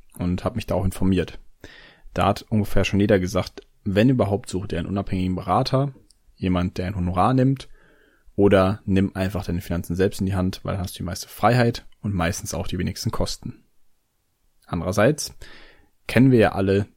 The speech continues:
den guten alten Vertreter einer Versicherung, Vertreter einer Bank und das gute alte Vorurteil,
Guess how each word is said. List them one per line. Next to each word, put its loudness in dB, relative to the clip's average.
den 0
guten -2
alten 0
Vertreter -2
einer -4
Versicherung, 2
Vertreter -6
einer -4
Bank 2
und -2
das -2
gute 2
alte 2
Vorurteil, -2